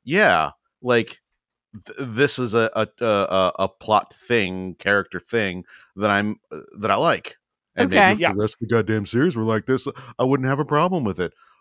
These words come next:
Speaker 1: Although I think I did figure out why I have a problem with this. Um, and honestly, it's been so long since we've done this. I don't know if I figured this out already and already said it on air and
Speaker 3: Oh,
Speaker 1: then
Speaker 3: no.
Speaker 1: forgot and then rediscovered it.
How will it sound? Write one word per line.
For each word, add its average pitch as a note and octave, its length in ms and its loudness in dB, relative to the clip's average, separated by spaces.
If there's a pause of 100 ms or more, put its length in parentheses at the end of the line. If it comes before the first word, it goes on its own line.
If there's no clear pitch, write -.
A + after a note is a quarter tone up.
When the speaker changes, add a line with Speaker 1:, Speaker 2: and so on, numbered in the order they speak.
Speaker 1:
Although B2+ 260 4
I B2 100 6 (260)
think D3 200 -2
I B2+ 80 0
did G#2 240 -4
figure G2+ 220 0
out G2+ 120 0
why F#2 540 2
I G2 80 0
have F#2 200 -4
a F#2+ 60 -10
problem G#2 460 -2
with A2+ 120 -8
this. - 360 -8 (500)
Um, E2+ 540 0 (180)
and G2+ 80 -2
honestly, B2 360 2
it's G#2 180 -8
been B2+ 200 0
so A2+ 140 -2
long G#2+ 240 0
since G#2 160 -8
we've G2 140 -4
done G2+ 180 -2
this. A#2+ 220 -6 (280)
I B2 80 2
don't D#3 160 -2
know C#3+ 160 6
if B2 120 2
I G#2+ 80 4
figured A#2 340 -4
this G2+ 160 -4
out A2+ 160 4
already A#2+ 420 4
and G2+ 120 2
already G#2+ 180 0
said F#2+ 300 -2
it G#2 100 -4
on G2 220 2
air F#2 380 2 (180)
and G2+ 100 -2
Speaker 3:
Oh, - 20 2
Speaker 1:
then F#2+ 100 0
Speaker 3:
no. D#3+ 180 0
Speaker 1:
forgot G2+ 380 2
and G2 120 -4
then F2 160 -4
rediscovered A#2 640 0
it. B2 160 2